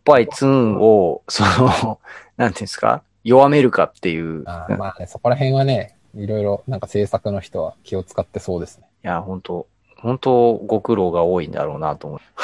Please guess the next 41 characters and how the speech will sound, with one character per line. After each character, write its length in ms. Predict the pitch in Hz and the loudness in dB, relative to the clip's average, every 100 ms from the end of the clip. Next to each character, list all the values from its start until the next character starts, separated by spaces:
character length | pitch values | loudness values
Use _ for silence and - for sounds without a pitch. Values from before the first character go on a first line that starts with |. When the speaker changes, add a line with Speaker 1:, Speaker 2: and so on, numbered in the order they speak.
| - | -6
Speaker 1:
<laughs> 400 | - - - - | -6 -12 -16 -20
そ 220 | - 92 90 | -12 -10 -6
う。 40 | |
で、 80 | 113 | -4
そ 160 | - | -2
の 140 | 151 165 | 2 4
ね、 280 | 147 90 - - - - - | 4 2 -2 -16 -20 -20 -8
あ 40 | |
れ 60 | 110 | -6
で 40 | |
す 60 | 92 | -6
よ、 60 | |
そ 140 | - 165 | -4 2
の 120 | 165 | 4
流 240 | 160 156 165 | 6 6 4
れ 80 | |
で 80 | 147 | 4
い 60 | 101 | 0
く 120 | - | -2
と、 380 | - 113 85 - - - _ - | 2 2 2 -2 -16 -20 _ -2
い 40 | |
や、 80 | 117 | 4
今 200 | 208 208 | 4 6
回 160 | 120 | 4
は 60 | 98 | 4
ほ 100 | 107 | 4
ら、 80 | 92 | 4
我 180 | 107 127 | 6 6
々 240 | 127 123 | 6 6
そ 140 | - | 4
の 240 | 123 120 - | 2 2 2
お 60 | |
っ 60 | 165 _ | 0 _
ぱ 140 | - 139 | 4 6
い 120 | 110 | 4
ツ 180 | - - | -6 -2
ン 140 | 139 120 | -2 0
と、 480 | 98 98 90 73 - | 2 4 4 0 -4
あ 160 | 101 | -6
の 540 | 101 101 95 90 87 | -4 -4 -4 -4 -6
ー、 40 | - | -8